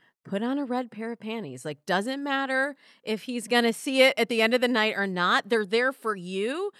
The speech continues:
so that you feel sexy underneath whatever you're wearing," right?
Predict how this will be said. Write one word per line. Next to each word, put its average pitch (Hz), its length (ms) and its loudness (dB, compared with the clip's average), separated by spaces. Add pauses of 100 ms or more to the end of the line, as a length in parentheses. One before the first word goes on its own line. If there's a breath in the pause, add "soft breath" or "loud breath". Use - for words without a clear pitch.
(140 soft breath)
so 220 220 -2
that 196 200 0
you 254 460 -2
feel 214 260 -4
sexy 160 760 -6
underneath 180 560 -4
whatever 151 400 -4
you're 147 200 -6
wearing," 127 320 -10
right? 160 380 -6